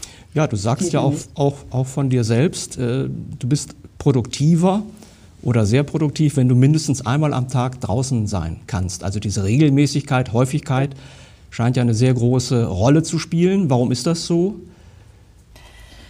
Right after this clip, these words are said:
Speaker 2: Naja, ich meine, so ganz vereinfacht gesagt, man braucht halt Luft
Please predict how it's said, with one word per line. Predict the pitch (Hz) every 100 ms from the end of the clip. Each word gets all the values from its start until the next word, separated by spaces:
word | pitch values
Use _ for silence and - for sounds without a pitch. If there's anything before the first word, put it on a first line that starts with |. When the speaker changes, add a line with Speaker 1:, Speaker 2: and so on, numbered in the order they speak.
| -
Speaker 2:
Naja, | 202 214 233 269 233
ich | 220
meine, | 240 240 233 233 233
so | 196 208 240 214
ganz | - 226 233
vereinfacht | - 233 220 233 226 -
gesagt, | 214 226 233
man | 226
braucht | 196 220 226
halt | 226 202
Luft | 302 320 -